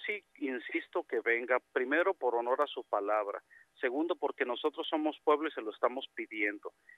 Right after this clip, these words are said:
Si él no quiere que lo vean o no quiere que lo malinterpreten, bueno, pues que se maneje con toda claridad o incluso podemos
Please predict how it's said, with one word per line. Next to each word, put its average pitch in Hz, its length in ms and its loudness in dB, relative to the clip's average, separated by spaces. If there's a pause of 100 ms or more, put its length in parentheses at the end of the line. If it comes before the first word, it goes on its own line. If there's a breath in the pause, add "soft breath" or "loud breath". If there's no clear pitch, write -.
(320 soft breath)
Si 131 160 4
él 156 120 8
no 170 100 6
quiere 165 300 4
que 139 120 2
lo 117 220 2
vean 151 460 6
o 120 120 -6
no 131 140 -2
quiere 151 240 -2
que 135 140 -4
lo 123 100 -2
malinterpreten, 120 960 -2
bueno, 175 200 -2
pues - 140 -12
que - 120 -20
se 143 100 -10
maneje 151 320 -2
con 143 140 -4
toda 151 320 4
claridad 135 640 2
o 135 140 -4
incluso 143 460 -8
podemos 131 640 -8